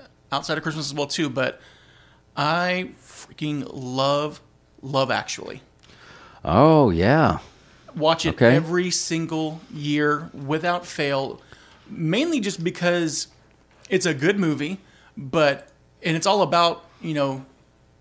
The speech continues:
Speaker 1: for, for a lot of people, you know, Christmas is all about love. It's about being family and stuff
Speaker 2: Right.
Speaker 1: like that. And so, like, I love a good rom-com, and this one hits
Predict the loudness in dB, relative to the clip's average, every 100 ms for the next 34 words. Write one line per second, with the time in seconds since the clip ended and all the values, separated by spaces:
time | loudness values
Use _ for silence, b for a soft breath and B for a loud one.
0 | _ _ _ _ _ _ _ -20 -20 -12
1 | -4 -4 0 0 2 2 0 -2 -2 -4
2 | -4 -4 -4 -2 -2 -2 -2 0 -2 -2
3 | -4 -4 -4 -6 -6 -8 -8 -6 -4 0
4 | 2 0 -2 -4 -4 -4 -2 -2 -4 b
5 | b b b b 2 4 4 2 4 2
6 | 4 2 2 -2 -4 -4 -8 b b b
7 | -4 -2 -2 -6 -2 0 0 0 -2 -4
8 | -4 -4 -4 -6